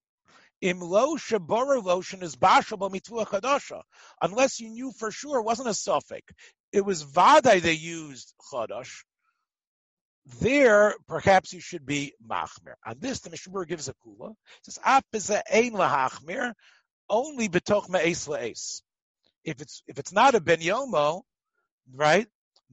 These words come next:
then it's no sentam lifgam. So then you can be makel. But if they, it was the case I just said before, that they had, they had used their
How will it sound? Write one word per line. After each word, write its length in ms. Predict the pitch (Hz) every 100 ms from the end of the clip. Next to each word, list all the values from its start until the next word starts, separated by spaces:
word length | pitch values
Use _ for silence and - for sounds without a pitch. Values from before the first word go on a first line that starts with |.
| 127
then 440 | 202 269 220 208 170
it's 240 | 170 -
no 140 | 175 190
sentam 480 | - 160 175 160
lifgam. 580 | 139 - 113 85 80 190 254 _ _ _ _ _
So 160 | 170
then 360 | 165 233 285 262
you 100 | 233
can 140 | 226
be 100 | 196
makel. 380 | 151 127 - 110
But 120 | 143
if 80 | 139
they, 120 | 165
it 80 | 139
was 160 | 135 127
the 140 | 131
case 300 | - 190 202
I 100 | 170
just 220 | 156 156
said 180 | - 147
before, 540 | 131 - 254 240 127 - - _ -
that 100 | 120 -
they 220 | 190 208
had, 180 | 170 139 143 _
they 160 | 156 196
had 220 | 175 139
used 400 | 156 190 165 123 120
their 360 | 180 202 180